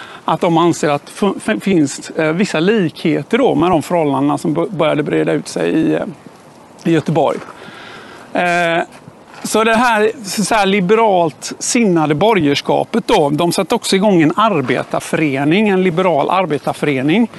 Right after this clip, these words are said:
Och den var ju då till liksom för att fånga upp, eh, alltså inte alla arbetare, utan vad man tyckte var liksom de bättre arbetarna som man kallar det för. Eh, och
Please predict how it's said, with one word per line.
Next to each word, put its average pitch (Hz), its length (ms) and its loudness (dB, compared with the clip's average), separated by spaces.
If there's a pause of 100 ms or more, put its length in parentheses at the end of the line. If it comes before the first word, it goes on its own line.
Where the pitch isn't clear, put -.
(420)
Och - 80 -4
den 175 160 0
var 196 100 2
ju 226 60 4
då 208 140 2
till 156 360 0
liksom 147 280 0
för 156 300 2
att 135 60 -2 (320)
fånga 180 460 2
upp, - 420 -4 (880)
eh, 180 360 0 (120)
alltså 151 260 -2
inte 180 220 0
alla 185 260 0
arbetare, 156 580 -2
utan 160 300 0
vad 160 140 2
man 160 140 2
tyckte - 300 -6
var 156 220 2
liksom 175 340 -4
de 165 180 0
bättre - 480 -4
arbetarna 151 480 -2
som 165 120 -2
man 156 180 -2
kallar 156 260 -2
det - 60 -4
för. - 200 -4 (1600)
Eh, 170 500 0 (300)
och 185 500 -2